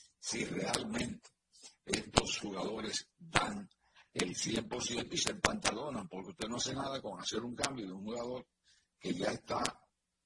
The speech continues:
establecido en Grandes Ligas, pero que no juega en el país, como es este caso de Laureano.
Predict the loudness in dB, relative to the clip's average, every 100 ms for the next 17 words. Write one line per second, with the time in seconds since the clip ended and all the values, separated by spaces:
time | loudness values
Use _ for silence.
0 | _ _ _ -10 0 2 2 -2 -2 -2
1 | -2 0 0 2 0 0 0 2 0 0
2 | -2 0 0 0 4 4 4 -4 -2 -2
3 | -2 -4 -2 -2 0 0 0 0 -2 -4
4 | -6